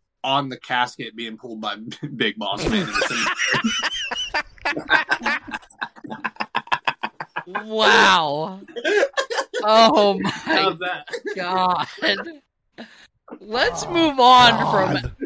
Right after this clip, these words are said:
Speaker 2: assless chaps Big Show. Um,
Speaker 3: Give me my fucking nightmares tonight.
Speaker 2: we ju-
Speaker 3: <sighs> Ugh, just him getting pulled on a casket.
Speaker 2: Dude, that fucking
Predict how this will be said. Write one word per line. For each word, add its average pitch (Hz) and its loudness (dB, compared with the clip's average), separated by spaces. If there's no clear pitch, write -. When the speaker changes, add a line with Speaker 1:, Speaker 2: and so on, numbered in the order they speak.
Speaker 2:
assless 220 0
chaps 190 -2
Big 165 -8
Show. - -8
Um, 147 -6
Speaker 3:
Give - -18
me 101 -12
my 85 -12
fucking 104 -10
nightmares 113 -10
tonight. 127 -6
Speaker 2:
we 226 -4
ju- 233 2
Speaker 3:
<sighs> - -16
Ugh, 156 -4
just - -10
him 160 -2
getting 151 -4
pulled 147 -2
on 151 -2
a 156 -6
casket. 104 -8
Speaker 2:
Dude, 214 -8
that 214 -6
fucking 247 -10